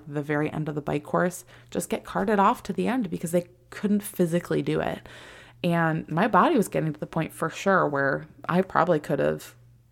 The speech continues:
if I had pushed too hard, I might not have made it. But I did listen to my body, obviously started walking, even though I didn't wanna walk. Um, lots of people were just overheating, dehydrated. It was bad.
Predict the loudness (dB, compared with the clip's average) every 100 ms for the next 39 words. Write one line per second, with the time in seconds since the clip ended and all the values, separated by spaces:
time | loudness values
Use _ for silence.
0 | -8 -2 -2 0 -2 -4 -4 -4 0 2
1 | 2 2 -2 -4 -2 -2 -2 -2 -2 0
2 | 0 0 -2 -10 -20 -20 -4 0 0 2
3 | 0 2 -2 -2 -2 0 2 0 0 2
4 | 2 2 -4 -4 -6 -6 -6 -6 6 6
5 | 6 2 2 -2 -2 -4 -4 -8 -10 2
6 | 6 8 10 8 2 -8 -18 -18 -18 -20
7 | -20 -20 -20 _ -4 0 2 0 -4 -10
8 | -18 _ -20 -10 2 2 2 0 0 0
9 | 0 0 -2 -2 -2 -2 0 2 4 6
10 | 4 0 0 2 4 4 4 4 4 2
11 | 2 0 0 -2 -4